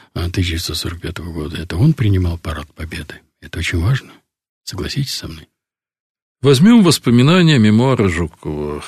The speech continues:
Speaker 2: Жуков пишет, что примерно с сорок третьего года, э,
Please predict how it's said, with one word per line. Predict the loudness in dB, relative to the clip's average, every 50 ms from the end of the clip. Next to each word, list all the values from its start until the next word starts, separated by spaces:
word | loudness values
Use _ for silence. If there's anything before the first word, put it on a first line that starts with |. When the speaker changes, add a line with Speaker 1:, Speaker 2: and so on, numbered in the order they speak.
| -6
Speaker 2:
Жуков | -2 2 2 2 4 2 0 0
пишет, | 0 0 0 0 0 0 -2 -2
что | -2 -4 -2 0 -2 -2
примерно | -2 0 0 2 4 4 4 4 4 2 2
с | 0
сорок | 0 0 0 0 0 -2 -4
третьего | -4 -4 -2 -2 -2 -2 -4 -6 -4 -4 -4 -2
года, | 0 2 2 4 4 4 4 2 2 0 -4 -12 -20 -20 -20 -20 _ _ -16 -14 -14 -14 -16 _ _ _ -14
э, | -10 -8 -6 -4 -2 -2 -2 -2 -2 -2 -4